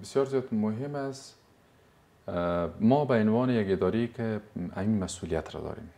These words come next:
مسئولیت توزیع تذکره الکترونیکی و تذکره ورقی و دیگه موارد را که بیشتر روی از او بحث کردیم،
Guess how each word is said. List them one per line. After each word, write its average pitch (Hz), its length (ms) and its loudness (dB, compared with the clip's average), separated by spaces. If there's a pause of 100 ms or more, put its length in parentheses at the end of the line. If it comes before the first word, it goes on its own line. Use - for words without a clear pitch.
(240)
مسئولیت 107 680 -4
توزیع 82 400 -6
تذکره - 380 -12
الکترونیکی - 680 -14
و 85 40 -8 (160)
تذکره - 400 -12 (280)
ورقی 95 500 -10 (160)
و - 60 -8
دیگه 78 180 -8
موارد 76 260 -6
را 80 100 -6
که - 80 -16 (140)
بیشتر - 280 -6
روی 80 240 -8
از - 60 -12
او - 140 -20
بحث - 280 -12
کردیم، 123 300 -8